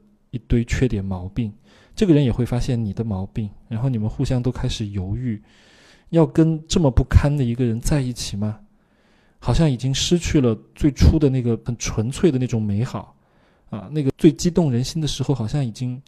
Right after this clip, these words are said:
一去不返。这是一个幻灭的阶段。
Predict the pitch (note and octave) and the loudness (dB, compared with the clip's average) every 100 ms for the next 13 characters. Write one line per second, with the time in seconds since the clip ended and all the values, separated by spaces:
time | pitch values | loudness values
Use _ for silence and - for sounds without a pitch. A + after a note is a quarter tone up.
0 | - A2+ - D#3+ E3 D3 - G#2+ - _ | -10 -8 -2 0 0 -2 -4 -14 -16 _
1 | _ _ _ _ _ _ - D#3+ D#3 C#3+ | _ _ _ _ _ _ -2 0 2 2
2 | D3 - F#3+ D3 B2 A#2 G2+ - G#2+ A2+ | 0 2 2 2 0 -2 -2 -6 -6 -6
3 | A2 | -8